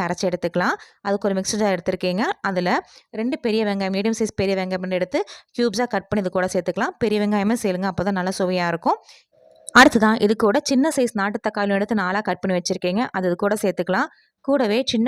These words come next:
கொட்டைப்பாக்கு அளவுக்கு புளியும் சேர்த்துருக்குறேன். நீங்க எடுக்கிற தக்காளி தகுந்த அளவுக்கு புளி சேர்த்துக்கோங்க.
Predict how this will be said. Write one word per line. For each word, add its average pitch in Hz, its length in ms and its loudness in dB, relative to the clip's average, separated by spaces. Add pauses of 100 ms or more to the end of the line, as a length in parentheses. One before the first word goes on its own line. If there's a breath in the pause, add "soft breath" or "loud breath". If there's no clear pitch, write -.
(120)
கொட்டைப்பாக்கு 214 480 -2
அளவுக்கு 196 340 0
புளியும் 214 280 2
சேர்த்துருக்குறேன். 180 460 -2
நீங்க 190 180 -2
எடுக்கிற 226 200 -2 (120)
தக்காளி 226 320 -2
தகுந்த 202 240 0
அளவுக்கு 240 260 0
புளி 190 200 0
சேர்த்துக்கோங்க. 180 480 -2